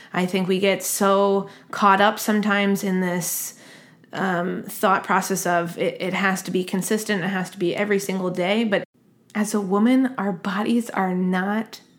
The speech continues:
programmed to function that way. They're just not. So, you know, I, that's why I like using exercise as an, as an example here, because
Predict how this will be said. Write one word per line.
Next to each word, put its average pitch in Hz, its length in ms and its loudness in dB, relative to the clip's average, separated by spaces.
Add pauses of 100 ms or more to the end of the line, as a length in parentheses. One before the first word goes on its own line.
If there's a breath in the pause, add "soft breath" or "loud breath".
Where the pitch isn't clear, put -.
programmed 190 880 0
to 220 100 0
function 202 680 0
that 147 260 -2
way. 165 320 -8 (120)
They're 190 100 -4
just 240 480 0
not. 190 520 0
So, 175 460 0 (500 loud breath)
you 185 120 -2
know, 185 80 2
I, 180 360 0
that's 202 300 -2
why 202 160 4
I 190 60 0
like 196 320 0
using 202 440 0
exercise 190 540 -2
as 185 60 -2
an, 185 260 -4
as 185 220 -2
an 180 100 -4
example 220 680 -2 (480 loud breath)
here, 285 280 -2
because 196 960 0